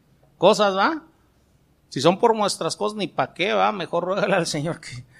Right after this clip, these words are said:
que tenga misericordia, ¿va? Bueno, esas debemos de pedírsela en todo tiempo, ¿va?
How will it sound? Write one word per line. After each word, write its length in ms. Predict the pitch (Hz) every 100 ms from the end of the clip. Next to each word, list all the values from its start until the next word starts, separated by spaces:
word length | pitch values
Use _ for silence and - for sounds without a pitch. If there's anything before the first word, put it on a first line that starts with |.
| - _ _ _ _ _ _ _ _ _ _ _ _ _ _ _ _ _
que 100 | 151
tenga 840 | - 180 190 165 135 120 104 117 -
misericordia, 1000 | 127 127 135 127 - 139 190 190 151
¿va? 140 | 143 202
Bueno, 220 | 214 202
esas 160 | 175 160
debemos 260 | 160 175
de 80 | 165
pedírsela 420 | 165 151 147 160
en 100 | 139
todo 240 | 147 143 143
tiempo, 400 | 143 123 120 120
¿va? 240 | 139 -